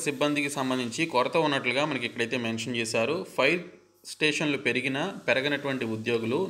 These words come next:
నలభై ఐదు శాతానికి పైగా పోస్టులు ఖాళీ అని చెప్పేసి ఇక్కడైతే డీటెయిల్స్లో ఇవ్వడం జరిగింది.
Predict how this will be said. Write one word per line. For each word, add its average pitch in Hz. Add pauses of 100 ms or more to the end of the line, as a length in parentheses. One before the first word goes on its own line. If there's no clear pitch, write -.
నలభై 127
ఐదు 151
శాతానికి 165
పైగా 147 (140)
పోస్టులు 120 (100)
ఖాళీ 120
అని 117
చెప్పేసి 113 (540)
ఇక్కడైతే 127
డీటెయిల్స్లో 131
ఇవ్వడం 117
జరిగింది. 110